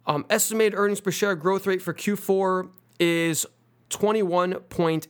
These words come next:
eight percent. That is what the street is expecting for earnings growth in the Q, in Q four. That would mark, if it does happen, the fourth straight quarter of greater than twenty percent growth.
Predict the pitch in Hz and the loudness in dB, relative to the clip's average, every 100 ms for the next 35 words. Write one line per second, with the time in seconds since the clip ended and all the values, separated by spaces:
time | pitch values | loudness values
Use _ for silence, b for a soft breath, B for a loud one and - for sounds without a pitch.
0 | - 165 170 - 160 147 143 120 - 165 | -4 -2 -2 -2 -2 -2 -4 -4 0 0
1 | 190 156 156 156 - 147 135 - 160 160 | 0 -2 -2 -2 -2 -6 -4 -4 -2 -2
2 | 135 - - 147 - 139 - 131 143 147 | -6 -4 -2 -2 -2 -4 -4 -2 0 0
3 | 135 147 139 127 - 139 131 - - - | -2 -2 -2 -4 -6 -4 -4 -6 -8 -6
4 | 139 - 135 - 139 139 135 B B B | -6 -4 -6 -4 -2 -2 -4 B B B
5 | - 165 170 156 156 151 - 151 156 156 | 0 2 2 2 0 0 -4 -4 0 0
6 | 143 147 139 143 131 - 156 147 - 147 | 2 -2 0 -2 -4 -2 -2 -2 -2 -2
7 | 143 - 147 139 135 - 139 131 127 156 | -2 -2 -2 -2 -4 -4 -4 -4 -6 -12
8 | - 156 131 156 147 135 135 147 139 135 | -14 -10 -2 0 0 -2 -4 -2 -4 -4
9 | - 127 131 117 - | -6 -4 -4 -6 -12